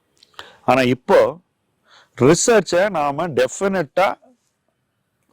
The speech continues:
டெலிகேட் பண்ணி தான் ஆகணும். நம்மளே ரிசர்ச் பண்ண முடியாது. ஏன்னா இன்னைக்கு அவ்வளவு ரிசர்ச் வேலை இருக்கு. ஒரு ஒரு செக்டருக்கு ஒவ்வொருத்தரை கொடுத்து அவங்க கிட்ட என்ன வேலை வாங்கணும்ன்றத புரிஞ்சுக்கிட்டு நம்ம கவர்னன்ஸ் ரோல்ல தான் இருக்கும்.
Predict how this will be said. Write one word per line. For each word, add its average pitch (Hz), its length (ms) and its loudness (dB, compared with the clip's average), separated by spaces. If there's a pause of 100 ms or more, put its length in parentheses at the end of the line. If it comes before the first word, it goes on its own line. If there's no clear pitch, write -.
(100)
டெலிகேட் 175 480 4
பண்ணி 131 280 -2
தான் 127 180 0
ஆகணும். 90 280 -12 (760)
நம்மளே 135 280 2 (120)
ரிசர்ச் 139 340 -6
பண்ண 123 220 -4
முடியாது. 107 340 -4 (1700)
ஏன்னா 220 160 6
இன்னைக்கு 196 260 2
அவ்வளவு 262 320 2
ரிசர்ச் 240 340 -2
வேலை 151 180 2
இருக்கு. - 180 -10 (640)
ஒரு 185 180 6
ஒரு 202 140 2
செக்டருக்கு 226 400 0
ஒவ்வொருத்தரை 180 360 0
கொடுத்து 156 280 -2
அவங்க 190 440 -2
கிட்ட 180 140 -2 (160)
என்ன 247 240 0 (100)
வேலை 220 200 4 (100)
வாங்கணும்ன்றத 170 600 -2 (480)
புரிஞ்சுக்கிட்டு 170 500 2
நம்ம 170 160 0 (100)
கவர்னன்ஸ் 247 460 4
ரோல்ல 165 260 2
தான் 185 120 0
இருக்கும். - 220 -14